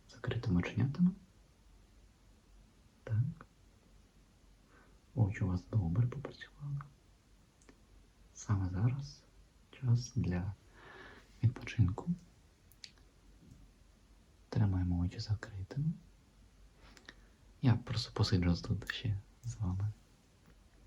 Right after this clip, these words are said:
щоб очі розслабились, бо вони досить довго дивилися на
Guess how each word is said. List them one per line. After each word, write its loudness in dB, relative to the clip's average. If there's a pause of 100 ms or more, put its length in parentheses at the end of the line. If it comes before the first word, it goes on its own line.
(200)
щоб -2
очі -4 (300)
розслабились, 2
бо 2 (840)
вони 2 (1400)
досить 0
довго 4
дивилися 0
на 2